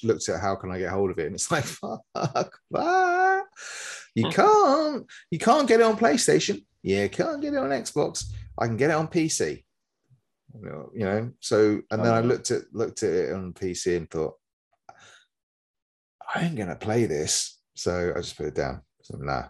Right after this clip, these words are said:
Speaker 1: maybe I'll go and watch the playthrough of it. Maybe it's one of those ones where I'll, I'll, it's, it's probably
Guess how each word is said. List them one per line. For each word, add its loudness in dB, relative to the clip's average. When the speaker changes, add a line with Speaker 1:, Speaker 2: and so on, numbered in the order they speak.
Speaker 1:
maybe 4
I'll 4
go 2
and 0
watch -4
the -14
playthrough -4
of -6
it. -2
Maybe 4
it's 2
one 4
of 4
those 2
ones -2
where 4
I'll, 0
I'll, 2
it's, -4
it's 2
probably 2